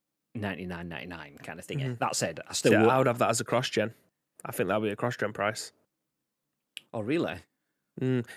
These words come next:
Speaker 2: If, if, I'm trying to think back to what they did with N B A because I'm very cer-, I'm fairly certain that they had, like, the Mambo edition, uh, on Ma-, sorry, the, the Mamba edition, um, where it, what, they had three different tiers. They had standard, then they had the cross-gen one, which I think was about ninety-nine quid,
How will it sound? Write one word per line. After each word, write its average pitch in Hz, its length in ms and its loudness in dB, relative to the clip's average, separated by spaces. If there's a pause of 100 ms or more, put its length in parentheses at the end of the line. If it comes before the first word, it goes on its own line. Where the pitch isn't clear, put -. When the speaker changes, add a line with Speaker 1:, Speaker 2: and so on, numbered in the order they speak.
(120)
Speaker 2:
If, 123 300 6
if, 151 300 4
I'm 156 120 4
trying 196 160 4
to 196 80 4
think 156 200 2
back 143 200 2
to 143 100 4
what 123 140 4
they 131 100 6
did 127 160 2
with 123 100 -2
N 117 140 4
B 113 160 4
A 160 100 6
because 135 240 0
I'm 123 100 4
very 156 280 6
cer-, 123 340 6
I'm 127 100 2
fairly 156 360 4
certain 147 320 4
that 95 120 0
they 123 60 4
had, 117 100 4
like, 117 140 2
the 107 80 2
Mambo 131 440 4
edition, 143 440 2 (800)
uh, 117 240 4
on 120 80 4
Ma-, 123 140 4
sorry, 123 220 4
the, 117 100 6
the 120 280 4
Mamba 127 280 4
edition, 135 460 2 (420)
um, 120 500 4
where 120 400 4
it, 107 180 4
what, 113 260 4
they 123 100 6
had 127 120 0
three 143 180 4
different 131 280 -2
tiers. 131 240 4
They 131 60 6
had 107 100 2
standard, 120 680 2 (500)
then 123 160 2
they 123 80 4
had 120 240 4
the 117 160 6
cross-gen 127 600 2
one, 110 180 4
which 107 200 0
I 127 40 -6
think 156 440 0
was 131 120 0
about 135 340 2
ninety-nine 117 460 2
quid, 127 340 2